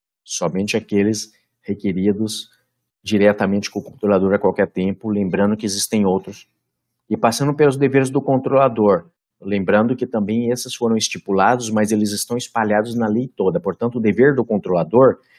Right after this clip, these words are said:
é cumprir a lei inteira, tá? Inclusive,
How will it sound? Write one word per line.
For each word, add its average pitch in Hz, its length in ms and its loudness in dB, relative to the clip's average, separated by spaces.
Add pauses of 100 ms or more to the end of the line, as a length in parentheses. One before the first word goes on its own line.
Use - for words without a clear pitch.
(120)
é 139 140 4
cumprir 143 460 2
a 139 80 4
lei 127 180 2
inteira, 98 600 0 (600)
tá? 92 300 -2
Inclusive, 147 760 2